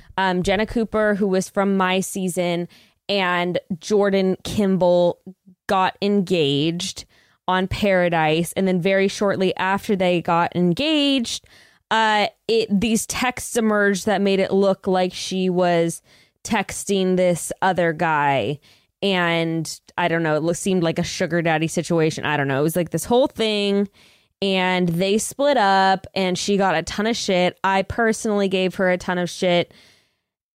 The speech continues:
She had this thing done where, like, she was like, "My lawyers did this thing to my phone and it showed that these texts never came from my phone." It wasn't very convincing. But apparently now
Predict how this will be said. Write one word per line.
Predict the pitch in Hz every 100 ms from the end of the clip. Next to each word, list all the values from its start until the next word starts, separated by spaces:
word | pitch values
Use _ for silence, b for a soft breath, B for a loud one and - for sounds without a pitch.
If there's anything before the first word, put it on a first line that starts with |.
| _ _ _
She | 226 - 269 269 202 208
had | 339 311 415 403
this | 403 381
thing | - - 320 320 320 320 220
done | 302 302 302 302
where, | 254 226
like, | 220 208 - b b
she | - 240
was | 220
like, | 208
"My | 226 254
lawyers | 226 240 247 220 202 185 - -
did | 233
this | 196 226 -
thing | 233 220
to | 233
my | 214 196
phone | - 220 226 254
and | 208 190
it | 180
showed | - 240 208
that | 185
these | 226 233
texts | - 233 -
never | 220 214 214
came | 220 214
from | 208
my | 202
phone." | 196 214 202
It | 185
wasn't | 190 180
very | 156 147
convincing. | - 160 165 165 196 180 B B B
But | - 285
apparently | 285 392 427 494 415 294 269
now | 262 262 269 392 302 190 190